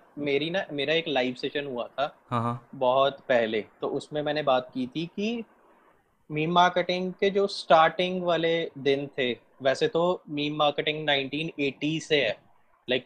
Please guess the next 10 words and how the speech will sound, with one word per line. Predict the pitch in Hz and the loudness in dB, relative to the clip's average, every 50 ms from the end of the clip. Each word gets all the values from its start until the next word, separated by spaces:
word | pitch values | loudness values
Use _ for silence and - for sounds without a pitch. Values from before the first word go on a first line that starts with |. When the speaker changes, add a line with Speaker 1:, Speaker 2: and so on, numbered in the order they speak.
| _ - | _ -8
Speaker 1:
मीम्स | 135 135 135 139 151 160 156 | -6 -6 -4 -4 -4 -4 -2
ना | 151 165 196 220 - _ _ _ _ _ _ - | 0 0 0 0 -2 _ _ _ _ _ _ -2
नाइनटीन | - 139 135 139 135 135 160 170 180 180 - | 0 2 2 2 0 -2 -2 -2 -2 -2 0
एटी | 156 143 139 - 156 156 160 | 0 0 0 0 0 0 0
से | - - 170 165 | 2 2 2 2
बनते | 151 131 123 123 120 127 131 | 2 2 0 0 0 2 4
आ | 127 117 110 110 | 6 8 8 8
रहे | 107 101 | 8 6
हैं। | 101 95 | 2 0
Speaker 2:
हाँ। | - - _ _ | -4 -10 _ _